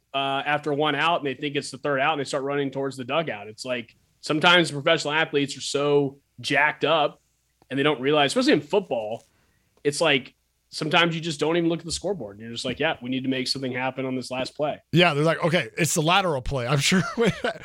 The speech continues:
Speaker 2: when Stevenson lateraled it, uh,
Speaker 1: Yeah, he, he started it 'cause he's,
Speaker 2: yeah, it was just
Speaker 1: he's
Speaker 2: like,
Speaker 1: the
Speaker 2: "It's the
Speaker 1: one who
Speaker 2: lateral play."
Speaker 1: instigated.
Speaker 2: <laughs>
Speaker 1: Yeah, it's like, "Oh, oh." Like, Stevenson throws it to Myers. So Myers is like, Myers makes the, the awful lateral that goes almost, like, forty or fifty yards back,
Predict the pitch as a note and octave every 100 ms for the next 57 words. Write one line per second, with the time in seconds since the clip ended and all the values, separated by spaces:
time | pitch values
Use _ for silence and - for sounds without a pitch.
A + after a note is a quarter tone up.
0 | - - F#3+ E3 D#3+ E3 F3+ F#3+ F3 F#3+
1 | D#3+ D#3 F3 F3 D#3 C#3+ C#3+ - - -
2 | _ - D3+ D3+ - B3 E4 - A#3+ F4
3 | - C#4 F#4 G4+ F#3+ D3 A#3+ G3 B3 G#3+
4 | F3 F3+ F3 E3+ G3 - A3+ A#3+ A#3+ C#4+
5 | A3 F#3+ D#4+ F3+ D3+ G3 G3 A3 A#3+ -
6 | - - F4 A3 A#3 G#3 F3 D#4 A#3+ -
7 | E4+ D4 - _ - G3+ E3+ - A#3 B3+
8 | C#4 C#4 A3 A3+ G3+ F3+ G3 F#3+ F3 C#3+
9 | C3 E3+ D#3+ E3 G3 G#3 F3+ E3 F3 D3+
10 | D3 G#3 D4 A#3+ G#3+ G#3+ - F#3 D3 C#3
11 | - D#3+ - D3+ F3 F#3+ F#3 E3 D3 C#3
12 | A#2 G#2+ B2+ C#3+ C#3 - _ _ - F#3
13 | F#3+ F3 D#3 B2 - G#3 G#3 F3+ F3 F3+
14 | D#3 D3+ - B2 -